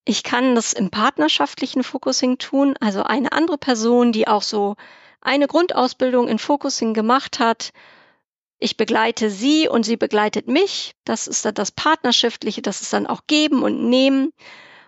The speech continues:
Und dann gibt's Focusing eben auch in Verbindung mit tatsächlich professionellen Be-, Formen von Beratung und Therapie, wo ich diese Vertiefung in den Körper auch einsetzen kann. Wenn ich mit mir alleine bin,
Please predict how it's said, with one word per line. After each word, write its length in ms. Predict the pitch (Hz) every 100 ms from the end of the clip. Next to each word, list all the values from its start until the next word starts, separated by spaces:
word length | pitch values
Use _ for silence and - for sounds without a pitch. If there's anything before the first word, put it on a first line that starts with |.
| _ _ _
Und 220 | - 233
dann 200 | 220 226
gibt's 300 | 240 240 -
Focusing 600 | - 254 247 240 - 226
eben 260 | - 214 202 -
auch 500 | 214 226 269 - - _ _ _ _
in 280 | 247 269 294
Verbindung 600 | - 226 190 269 262 -
mit 140 | 226 226
tatsächlich 500 | 220 220 220 214 -
professionellen 840 | 208 - 196 208 196 220 233 247
Be-, 140 | 214 -
Formen 340 | - 214 226
von 200 | 220 208
Beratung 500 | 220 233 - 226 214
und 140 | 208 202
Therapie, 640 | - 196 - - 262 285 - - - - - _
wo 480 | 226 220 220 214 220 - _ _ _
ich 360 | 233 240 - - _ _
diese 260 | 208 202
Vertiefung 600 | 202 214 - 311 349 -
in 120 | - 220
den 120 | 208
Körper 520 | - 226 - 233 -
auch 180 | 214 -
einsetzen 680 | - 180 196 - - - 220
kann. 380 | - - 220 208 _ _ _ _ _ _ _
Wenn 160 | 254
ich 120 | 320 -
mit 160 | 262
mir 200 | 262 254
alleine 440 | 220 202 214 254 294
bin, 240 | 302 320